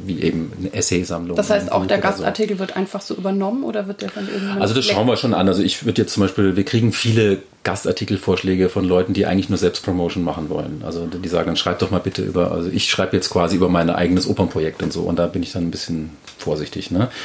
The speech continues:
Speaker 1: Also die besten Gastartikel sind eigentlich Artikel über andere Dinge, eben über irgendwas, was gerade, ähm, entweder aktuell ist oder vielleicht auch über irgendwas, wo sich jemand drüber begeistert. Ich finde es immer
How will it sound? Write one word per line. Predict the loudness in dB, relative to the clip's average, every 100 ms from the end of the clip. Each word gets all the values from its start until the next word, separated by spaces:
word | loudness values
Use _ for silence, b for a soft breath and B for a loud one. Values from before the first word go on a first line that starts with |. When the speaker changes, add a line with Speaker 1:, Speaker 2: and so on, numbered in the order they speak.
| B B B 0
Speaker 1:
Also | 4
die | 4
besten | 4 2 2
Gastartikel | 2 2 2 2
sind | 2 2
eigentlich | 2 0 0
Artikel | -4 0 2
über | 2 4
andere | 4 2
Dinge, | 0 -2 -4 -4
eben | -4 -4
über | 0 0 0
irgendwas, | 0 0 0 -2 -6 -4
was | -4 -4
gerade, | -4 -2 -2 -2 -4 -4
ähm, | -4 -4 -6 -8 -8
entweder | -6 -2 0 0 -4
aktuell | -10 -4 0 2
ist | 2 0
oder | -2
vielleicht | -2 -2 -2
auch | -2
über | 2
irgendwas, | 4 4 2 0 -8 -8
wo | -6
sich | -6 -4
jemand | -4 -2
drüber | 0 0
begeistert. | 2 2 2 0
Ich | -2
finde | -4 -4
es | 0
immer | 0 0